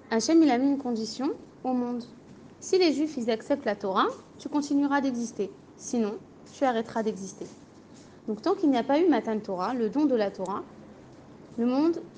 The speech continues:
il avait peur de ne plus exister. Il attendait de voir si les Bnei Israël allaient accepter la Torah ou pas. Si les Bnei Israël allaient accepter la Torah,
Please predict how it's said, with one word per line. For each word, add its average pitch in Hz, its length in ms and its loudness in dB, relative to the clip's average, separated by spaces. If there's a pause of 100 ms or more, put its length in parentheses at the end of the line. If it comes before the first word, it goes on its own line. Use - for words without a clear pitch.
il 233 120 2
avait 214 180 2
peur 247 240 0
de 226 120 -2
ne 208 100 0
plus 226 220 -6
exister. 190 420 -8 (1600)
Il 220 100 2
attendait 233 380 2
de 233 140 0
voir 196 420 0
si - 200 -8
les 220 100 2
Bnei 254 160 0
Israël 277 280 -2
allaient 220 140 2
accepter 220 380 -2
la 233 120 0
Torah 240 300 -2
ou 247 40 -4
pas. 233 200 -4 (340)
Si - 380 -6
les 339 100 6
Bnei 262 180 4
Israël 233 280 -2
allaient 208 140 2
accepter 208 380 -2
la 185 120 -2
Torah, 190 360 -2